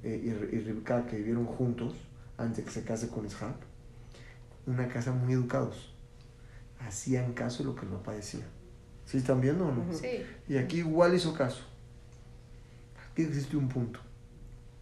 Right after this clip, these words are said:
Speaker 1: Para que un hijo haga caso a un papá, un papá debe de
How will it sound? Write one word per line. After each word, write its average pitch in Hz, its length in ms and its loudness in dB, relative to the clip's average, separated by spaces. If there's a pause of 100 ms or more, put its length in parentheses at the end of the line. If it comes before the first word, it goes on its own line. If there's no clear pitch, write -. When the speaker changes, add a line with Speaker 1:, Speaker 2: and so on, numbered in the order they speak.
(600)
Speaker 1:
Para 117 240 -2
que - 140 -6
un 160 140 2
hijo 131 220 0
haga 104 240 -2
caso 101 320 -4
a - 40 -4
un 98 120 -4
papá, 92 320 -6 (1200)
un 135 200 2
papá 117 400 0
debe 110 480 0
de 107 320 -4